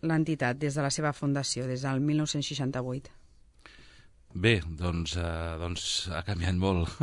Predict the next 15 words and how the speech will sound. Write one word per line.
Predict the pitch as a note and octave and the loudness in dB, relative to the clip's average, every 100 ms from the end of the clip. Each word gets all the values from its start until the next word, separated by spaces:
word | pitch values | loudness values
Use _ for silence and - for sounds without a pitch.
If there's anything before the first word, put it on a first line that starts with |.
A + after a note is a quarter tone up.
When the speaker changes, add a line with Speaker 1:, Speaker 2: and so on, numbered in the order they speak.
| - B2+ - | -2 -2 -6
Speaker 2:
<laughs> | - - - - F#2+ | -8 -10 -8 -6 -4
Ha | F#2+ | -2
canviat | C#3 C3 G#2+ | 0 2 2
molt | G#2 A#2 C#3 C#3 F#2 | 4 4 4 2 0
i, | |
a | G2 F2+ | 0 0
més, | F#2+ G2+ A2+ - | 0 0 -2 -4
també | F2 F2 F2+ | -4 -2 -2
m'agradaria | G2 F#2 E2+ E2 E2+ F2+ | -2 -2 -2 -2 -2 0
dir | F#2 F#2+ | -2 0
que, | A#2 G2+ E2 D#2+ D2+ | -2 0 -2 -6 -6
que, | E2 D#2 D2 D2 | -6 -6 -6 -6
que | E2 | -6
seguim | - F2 A#2 | -4 -4 -4
canviant, | - D2+ D#2+ C#2+ | -4 -6 -6 -6